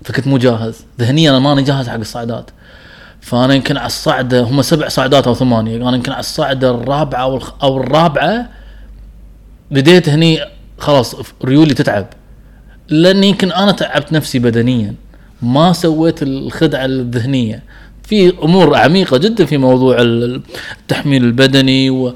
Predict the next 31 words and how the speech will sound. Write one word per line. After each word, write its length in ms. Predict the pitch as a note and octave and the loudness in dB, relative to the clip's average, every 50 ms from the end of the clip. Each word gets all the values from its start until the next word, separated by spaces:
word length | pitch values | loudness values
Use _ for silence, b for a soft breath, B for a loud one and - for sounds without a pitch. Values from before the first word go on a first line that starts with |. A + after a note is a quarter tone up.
| B B B B B - | B B B B B -4
وال-، 480 | D3 C#3+ C#3+ C#3 C#3 C#3 C#3+ C#3 C3+ C3 | 0 2 4 4 4 2 2 0 2 2
وال-، 260 | C3+ C3 C3 B2 B2+ | 2 2 2 2 0
والذهن 640 | C3+ B2 A#2+ A#2+ C#3 D3+ B2 C3 C#3+ C#3 C#3+ C#3+ C#3 | -2 -2 0 2 2 2 2 2 2 2 2 2 0
وترابط 520 | C3+ A#2+ - B2+ C3+ C3+ C3+ C3+ C#3 - | -2 -2 0 0 2 2 2 0 0 -2
الذهن 360 | C3+ A#2+ B2 C#3 C3+ C#3 C#3 | -2 0 0 0 0 0 0
مع 200 | C3+ B2+ B2+ - | 0 -2 -4 -4
التعب، 500 | - - - - D#3+ C#3+ C3+ D3 C#3+ C3+ | -8 -10 -4 -2 -2 0 0 0 0 0
البرسبشن 720 | C3 A#2+ A2 - A#2 - - D#3 D#3 D3+ - - D3 C#3 | -2 -2 -4 -4 -8 -2 2 2 2 2 0 -4 -4 -4
أو، 240 | C3 B2 B2+ B2 C3 C3+ | -4 -4 -4 -4 -6 -6
أو 360 | C3 B2 B2+ A#2+ A#2 A#2+ A#2+ | -4 -4 -2 -2 -2 -2 -2
ال-، 160 | A#2 A#2 A2+ - - - - - - - - - - - - - - - - - B2 | -2 -2 -4 -8 -14 -20 -20 -20 -20 -20 -20 -20 -20 -20 -20 -20 -20 -18 -6 -2 0
perception 460 | B2+ A#2 - E3 D3+ - - C#3+ C3 A#2+ | 0 2 2 0 0 0 0 -2 -2 -4
of 40 | - - | -2 -2
pain 20 | |
أو، 380 | D3+ D3 C#3 C3+ B2+ B2 B2+ A#2+ | -2 0 0 0 0 0 0 0
أو 220 | B2 B2+ B2 B2 | -2 -2 -2 -2
perception 560 | B2 C3 B2 - E3 D3+ - - C#3+ C3 B2+ A#2+ | -4 -6 -4 -2 -2 -2 -2 -2 -2 -2 -2 -4
of 340 | - - - - - C#3 | -6 -12 -18 -14 -12 -10
exertion 500 | A#2+ A#2 C3+ D3 D3 C#3 - - D3+ C#3 C#3 C#3 B B B B B B B B B C#3 | -6 0 2 2 2 2 0 -4 -4 -4 -4 -6 B B B B B B B B B -2
أو، 280 | C#3 C3+ C3 C3 C#3 - - - B B B B B - - | 0 0 0 -2 -6 -10 -16 -20 B B B B B -12 -8
آم، 440 | C3+ B2+ B2 A#2+ A#2 A#2 A#2 B2 - - - B2+ | -4 -4 -4 -4 -4 -6 -8 -10 -12 -16 -14 -12
آ، 40 | A#2 | -12
آ، 220 | A2 A2 A2 B2 - - | -12 -12 -14 -16 -18 -18
آ، 1120 | B2+ C3 B2+ - - A#2+ C3 C3+ C3+ C#3 C3 B2 B2 - - - - - - C3+ - - - | -18 -18 -18 -18 -20 -20 -18 -18 -18 -20 -20 -20 -20 -20 -20 -20 -20 -20 -20 -20 -18 -16 -16
إحساسك 560 | - - - - D#3+ F#3 F#3 - - F#3 - | -12 -6 -2 2 2 2 2 2 0 -4 -4
في 80 | - D#3+ | -2 -4
التعب 460 | - - - F3 D3 C#3+ C#3+ C#3 C#3 | -6 -2 -2 -2 0 0 0 0 -2
والإجهاد 640 | C#3+ C#3 C#3+ C#3 B2+ - D3 D3+ D3+ D3 C#3+ C3+ C#3 | -2 -2 -4 -4 -2 0 2 2 2 2 0 -2 -4
مرتبط 440 | C3+ B2 - - D3 C#3 C3+ - | -6 -6 -4 -4 -6 -6 -6 -8
في 80 | - - | -8 -8
الذهن. 480 | B2 A2+ A#2 - C#3+ B2 A#2+ A2 A2 | -8 -8 -4 -4 -2 -2 -2 -4 -6